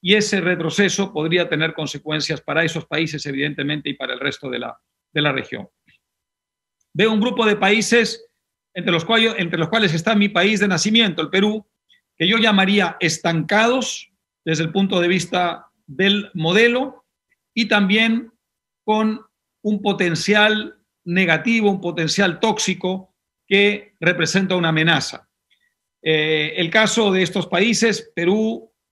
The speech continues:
una parte muy importante de los países centroamericanos que todavía no he mencionado, diría que son los principales, son países donde, y sobre todo el caso peruano es el que me viene a la mente, hubo un salto muy importante al desarrollo desde el punto de vista económico,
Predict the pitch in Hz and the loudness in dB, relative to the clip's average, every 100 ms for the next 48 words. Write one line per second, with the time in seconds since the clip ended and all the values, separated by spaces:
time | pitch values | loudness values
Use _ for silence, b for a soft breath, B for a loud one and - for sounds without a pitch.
0 | _ 185 175 180 185 185 180 202 190 175 | _ -4 -2 -2 -2 0 2 2 0 -2
1 | 170 190 185 170 151 156 175 160 180 - | 0 0 0 -2 -2 -2 -2 0 -2 -2
2 | 175 175 160 160 160 196 185 - 147 151 | -2 -2 -2 -2 0 0 0 -4 -10 -6
3 | 151 170 165 170 185 165 208 214 220 214 | -2 -2 -2 -2 -4 -4 -4 -2 -2 -2
4 | 180 165 180 156 - 165 156 - 156 170 | -2 -2 -4 -4 -6 -4 -4 -6 -8 -6
5 | 202 220 226 214 - b _ _ _ _ | -2 0 0 -4 -8 b _ _ _ _
6 | - 214 226 226 233 202 208 190 180 180 | -8 -4 0 2 2 0 0 0 2 2
7 | 170 165 - _ _ - 165 170 170 233 | 2 0 -10 _ _ -8 -2 0 2 2
8 | 208 196 190 190 175 160 147 - 151 143 | 2 0 0 0 -2 -2 -4 -10 -18 -8
9 | 151 170 208 190 175 165 147 160 180 175 | -2 2 2 2 -2 -6 -2 -2 0 2
10 | 190 214 208 214 226 - _ b _ - | 2 2 2 -2 -2 -8 _ b _ -6
11 | 208 202 190 196 190 190 - - - 214 | 0 2 2 2 2 0 -4 -10 0 0
12 | 202 185 170 240 233 202 180 180 185 180 | 2 0 2 4 2 2 -2 0 0 0
13 | 165 156 156 175 190 185 151 135 143 180 | -2 -2 -2 0 0 0 -2 -4 -4 -4
14 | 180 175 156 170 160 165 160 175 202 202 | -2 -2 -2 -2 -2 -4 -4 0 0 0
15 | 202 190 - | -2 -6 -8